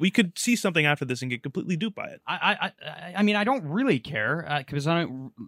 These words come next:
Speaker 2: I don't use Twitter a whole lot. I honestly use Twitter a lot for work. Like, finding, like, uh,
Speaker 1: Yeah.
Speaker 2: audio cuts and
Speaker 1: Yeah,
Speaker 2: stuff
Speaker 1: but
Speaker 2: for the
Speaker 1: now
Speaker 2: show.
Speaker 1: if you wanna get an audio cut or find some,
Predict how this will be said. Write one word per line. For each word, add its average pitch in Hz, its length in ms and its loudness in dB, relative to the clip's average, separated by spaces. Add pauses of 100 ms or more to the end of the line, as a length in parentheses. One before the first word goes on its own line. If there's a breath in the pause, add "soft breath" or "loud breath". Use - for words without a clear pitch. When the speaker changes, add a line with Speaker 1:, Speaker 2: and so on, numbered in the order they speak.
(160)
Speaker 2:
I 147 100 -4
don't 156 200 -2
use 156 240 -2
Twitter 160 320 4
a 127 40 4
whole 147 180 2
lot. 180 180 6
I 131 80 4
honestly 196 300 4
use 160 160 4
Twitter 165 200 4
a 131 60 6
lot 160 140 4
for 123 100 2
work. 127 380 2 (640)
Like, 117 160 2
finding, 131 380 6
like, 113 240 0
uh, 120 100 4
Speaker 1:
Yeah. 381 260 6
Speaker 2:
audio 147 300 8
cuts 107 240 -2
and - 20 10
Speaker 1:
Yeah, 339 140 10
Speaker 2:
stuff 202 140 6
Speaker 1:
but 208 60 4
Speaker 2:
for 226 60 4
the 220 60 8
Speaker 1:
now 277 100 8
Speaker 2:
show. - 100 10
Speaker 1:
if - 40 6
you 254 80 2
wanna 240 180 2
get 226 140 4
an 247 40 -2
audio 320 260 4
cut 233 280 0
or 208 60 2
find 233 260 2
some, 226 220 -2